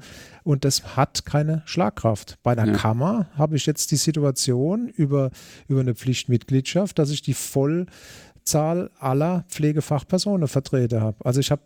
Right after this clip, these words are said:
Speaker 1: hundert Prozent Vertretung hinter mir in einem demokratisch legitimierten System. Also jedes Mitglied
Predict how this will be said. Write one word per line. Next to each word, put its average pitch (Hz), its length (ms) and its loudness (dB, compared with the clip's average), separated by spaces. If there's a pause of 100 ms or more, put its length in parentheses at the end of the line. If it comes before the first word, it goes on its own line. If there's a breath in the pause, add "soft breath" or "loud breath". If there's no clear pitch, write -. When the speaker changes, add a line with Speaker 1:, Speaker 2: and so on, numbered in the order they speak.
(120)
Speaker 1:
hundert 165 360 0
Prozent 160 480 -2
Vertretung 156 800 0 (380)
hinter 131 280 2
mir 117 280 0 (120)
in 165 180 0
einem 123 360 0 (180)
demokratisch 127 720 0
legitimierten 147 640 0
System. 156 580 0
Also 123 220 -2
jedes 127 500 0
Mitglied 156 500 -2